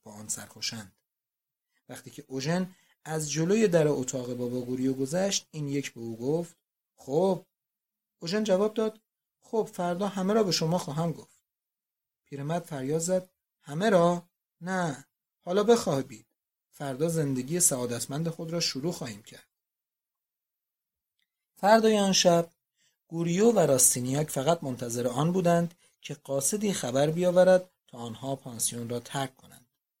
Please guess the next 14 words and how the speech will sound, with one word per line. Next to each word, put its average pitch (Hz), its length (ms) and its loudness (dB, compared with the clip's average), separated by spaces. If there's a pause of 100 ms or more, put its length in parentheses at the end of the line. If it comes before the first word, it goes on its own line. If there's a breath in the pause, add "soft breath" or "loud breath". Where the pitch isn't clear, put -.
ولی 117 320 -12
نزدیک 113 400 -10
ظهر 156 400 -2 (280)
صدای 170 400 0
یک 208 160 0
کالسکه 147 640 -4 (300 soft breath)
که 170 260 -12
درست 226 480 0
دم 185 320 2
در 156 280 4
خانهٔ 120 400 -6
ووکر 110 300 -12
توقف 120 500 -16
کرد، 185 380 -8